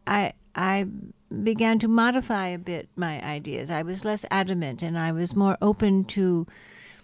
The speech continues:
to doubt. And also, I was quite shocked to find that I had my favorites, you know, amongst the women.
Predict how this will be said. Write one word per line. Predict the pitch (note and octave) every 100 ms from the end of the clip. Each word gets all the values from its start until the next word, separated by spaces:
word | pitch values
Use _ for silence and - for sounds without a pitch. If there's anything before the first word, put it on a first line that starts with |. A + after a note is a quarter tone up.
| _ _ _ _ - - F3+ E3 -
to | A3 F#3 - _
doubt. | A#3 G#3 D3+ - -
And | - G#3
also, | - A3 A#3 B3+
I |
was | A#3 G#3+
quite | - - A4
shocked | - D4+ C4 -
to | A3+
find | - B3 A#3+ A3+
that | G#3+
I | G3+
had | G#3+ G#3+ G3+
my | G3
favorites, | G3+ A3 A#3+ F3+ D3+ - - - -
you | F3+
know, |
amongst | E3+ F3 E3+ E3 - -
the | E3+
women. | D#3+ D3+ D#3